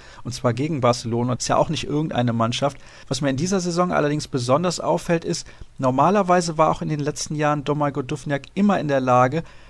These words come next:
zu diesem Zeitpunkt der Saison die Mannschaft noch irgendwie zu tragen. Aber ich habe ihn selten so platt erlebt wie in dieser Spielzeit.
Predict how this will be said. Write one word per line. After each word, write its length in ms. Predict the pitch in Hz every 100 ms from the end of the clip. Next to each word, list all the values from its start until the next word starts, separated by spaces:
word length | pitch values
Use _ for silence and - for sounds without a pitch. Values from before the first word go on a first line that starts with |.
| -
zu 200 | - 135
diesem 280 | 151 196 180
Zeitpunkt 420 | - 139 139 135
der 80 | 127
Saison 320 | 127 127 135
die 120 | 131
Mannschaft 420 | 131 147 151 135
noch 100 | 147
irgendwie 380 | - 147 139 135
zu 140 | 131 131
tragen. 460 | - 127 113 101 - - -
Aber 160 | 131 131
ich 120 | -
habe 180 | 147 151
ihn 160 | 135
selten 460 | 113 120 160 - 196
so 120 | 185
platt 340 | - 139 151
erlebt 380 | - 156 170 -
wie 120 | -
in 100 | -
dieser 220 | 180 185 190
Spielzeit. 600 | - 214 - - -